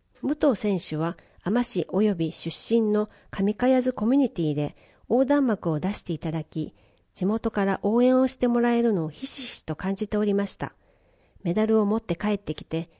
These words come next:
いろんな人に喜んでもらえて本当に良かったと思います、と語られました。市長からは、「銅メダル本当におめでとうございます。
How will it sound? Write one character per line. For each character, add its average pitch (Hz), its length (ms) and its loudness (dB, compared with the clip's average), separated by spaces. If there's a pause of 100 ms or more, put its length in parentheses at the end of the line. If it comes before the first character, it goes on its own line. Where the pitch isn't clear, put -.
い 180 100 2
ろ 233 140 4
ん 247 40 2
な 254 60 2
人 269 220 0
に 208 180 2
喜 190 240 0
ん 226 100 2
で 185 60 -2
も 175 140 -2
ら 175 100 0
え 175 80 -2
て 170 240 -6 (220)
本 247 180 0
当 285 200 4
に 277 140 4
良 294 100 2
か 294 100 2
っ 277 80 0
た 196 100 0
と 170 140 -4
思 180 260 -2
い 196 60 0
ま 185 160 -2
す、 - 180 -12 (380)
と - 240 0
語 190 240 -4
ら 190 100 2
れ 180 140 0
ま 170 100 0
し - 100 -8
た。 139 220 -10 (1200)
市 - 140 -16
長 240 240 0
か 156 140 -4
ら 160 120 -2
は、 147 160 -6 (880)
「銅 185 160 2
メ 208 140 2
ダ 185 100 0
ル - 100 -4
本 185 260 -4
当 226 220 0
に 240 120 4
お 220 40 2
め 226 120 2
で 233 100 2
と 226 180 0
う - 20 2
ご 214 100 0
ざ 202 120 0
い 196 80 0
ま 196 140 0
す。 - 200 -14